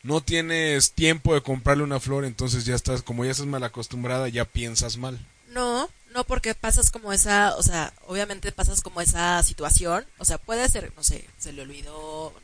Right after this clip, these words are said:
Speaker 2: no tuvo, no, no le nació, porque puede pasar también, ¿no? O sea, tampoco es a fuerza.
Speaker 1: Ok.
Speaker 2: Pero pasa el tiempo, y pasa el tiempo, y pasa el tiempo, y, y nada, entonces sí es así como de, "What?".
Speaker 1: No, pero es que también eso depende mucho de la persona. Yo estoy cien por ciento seguro de eso.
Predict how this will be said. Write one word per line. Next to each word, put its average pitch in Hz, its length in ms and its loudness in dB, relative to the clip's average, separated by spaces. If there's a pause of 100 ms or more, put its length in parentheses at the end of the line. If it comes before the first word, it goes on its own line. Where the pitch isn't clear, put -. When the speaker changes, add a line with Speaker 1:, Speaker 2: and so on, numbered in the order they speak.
(140)
Speaker 2:
no 175 100 -18
tuvo, 165 360 -14
no, 190 120 -16
no 196 180 -8
le 208 120 2
nació, 202 360 0
porque - 260 -10
puede 202 160 -8
pasar 403 280 0
también, 453 360 -8
¿no? 202 120 -18
O 220 60 -10
sea, - 120 0
tampoco 185 340 -14
es 202 100 -2
a 208 80 -8
fuerza. 240 300 -2
Speaker 1:
Ok. - 540 -20 (500)
Speaker 2:
Pero 226 420 6 (440)
pasa 170 240 0
el 170 100 -12
tiempo, 180 480 -12
y 180 120 -14
pasa 165 240 -2
el 170 100 -12
tiempo, 175 480 -10
y 180 80 -12
pasa 165 220 -4
el 160 60 -14
tiempo, 170 280 -16 (320)
y, 151 40 -20
y 135 160 -18 (100)
nada, 160 440 -2
entonces - 320 -4
sí - 80 -2
es - 60 -4
así - 160 -6
como - 180 -20
de, - 80 -20 (240)
"What?". 151 480 -10 (120)
Speaker 1:
No, 151 180 6
pero 165 160 6
es 165 80 0
que 185 80 -2
también 139 280 0
eso 131 140 4
depende 117 300 -2
mucho 113 280 -2
de 101 60 -4
la 90 100 -6
persona. - 420 -4 (760)
Yo 113 80 -6
estoy 120 220 -4
cien 120 180 4
por 107 140 -4
ciento 110 180 -6
seguro 95 200 -8
de 85 80 -16
eso. - 100 -12